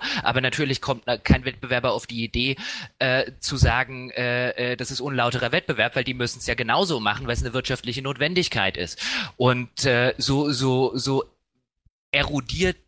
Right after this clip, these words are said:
ein bisschen die, die, die komplette Glaubwürdigkeit der Medienbranche in, in, in ganz Deutschland. Also das ist ja kein Spielemagazin-Phänomen, sondern das, äh, sieht man ja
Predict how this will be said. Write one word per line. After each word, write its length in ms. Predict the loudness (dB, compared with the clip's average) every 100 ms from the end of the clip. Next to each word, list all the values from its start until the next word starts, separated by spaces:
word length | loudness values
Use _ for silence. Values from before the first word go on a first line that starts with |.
| _ -8
ein 100 | 0
bisschen 400 | 2 2 0 -2
die, 400 | -4 -2 -4 -6
die, 280 | -6 -6 -8
die 180 | -8 -6
komplette 380 | -6 -4 -4 0
Glaubwürdigkeit 680 | 0 0 0 -2 -2 0
der 80 | 0
Medienbranche 800 | 0 0 0 -2 0 0 2 0
in, 580 | -2 -6 -2 0 0 -2
in, 420 | 0 0 0 -6
in 200 | -4 -2
ganz 260 | 2 2 2
Deutschland. 480 | 2 2 2 -2 -2
Also 140 | -4
das 140 | -4 -2
ist 40 |
ja 60 | -2
kein 160 | -4
Spielemagazin-Phänomen, 1400 | -4 -2 -2 -2 -2 -2 -2 -2 -4 -2 -4 -2 -2 -2
sondern 240 | -2 -2 -2
das, 200 | -4 -4
äh, 280 | -2 -2 -2
sieht 240 | -4 -2
man 140 | -2 2
ja 180 | 2